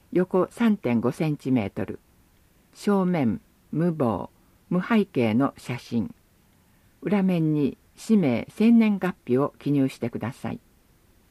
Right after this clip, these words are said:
三、返信用封筒に入れてポストへ投函する。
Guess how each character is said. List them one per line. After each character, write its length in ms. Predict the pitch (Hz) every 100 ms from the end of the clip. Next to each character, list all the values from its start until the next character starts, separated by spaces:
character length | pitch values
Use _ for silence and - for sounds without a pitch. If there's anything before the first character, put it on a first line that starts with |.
| _ _ _ _ _ _ _ _ _
三、 400 | - - 151 127 - _ _ _ _ _ _
返 200 | 220 269
信 240 | - 226
用 180 | 202 196
封 220 | - 190
筒 220 | - 175
に 100 | 170
入 80 | 160
れ 120 | 165
て 260 | - 143 - -
ポ 140 | 220
ス 140 | -
ト 120 | - 120
へ 80 |
投 220 | 101 151 147
函 280 | - 120
す 180 | 104 -
る。 100 | 117